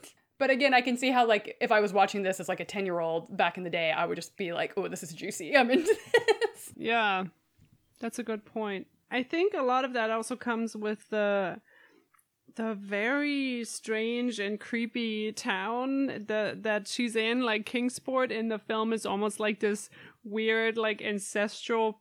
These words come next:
Speaker 2: place where everybody's related, and I imagine them in, like, murdering all the non-Pringles. <laughs> And, like, the,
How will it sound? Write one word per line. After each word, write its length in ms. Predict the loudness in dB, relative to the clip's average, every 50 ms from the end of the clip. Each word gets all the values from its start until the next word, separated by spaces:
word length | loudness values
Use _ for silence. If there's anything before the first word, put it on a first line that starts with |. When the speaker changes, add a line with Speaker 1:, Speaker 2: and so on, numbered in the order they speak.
| _
Speaker 2:
place 480 | -8 -2 0 0 2 2 2 0 0 -2
where 200 | -2 0 0 0
everybody's 520 | 2 2 2 2 4 2 2 2 0 -2 -4
related, 760 | -4 -2 0 2 2 2 4 4 4 6 6 6 4 4 2
and 160 | 0 2 2
I 60 | 0
imagine 440 | 0 0 0 0 0 0 -2 -4 -2
them 160 | -2 -2 -2
in, 140 | -2 -2 -2
like, 280 | 0 -2 -2 -4 -6 -18 -20 -20 -20 -20 _ _ _ -4
murdering 520 | 0 2 4 4 2 4 2 2 2 2 0
all 220 | 2 2 2 2
the 120 | 2 2 0
non-Pringles. 1160 | 0 0 2 2 2 2 0 0 -2 0 2 2 2 2 2 4 4 6 6 6 4 4 4 2
<laughs> 40 | 0 0 0 -2 -2 -2
And, 160 | -4 -2 -2
like, 260 | 0 0 0 0 2
the, 260 | 4 4 4 4 2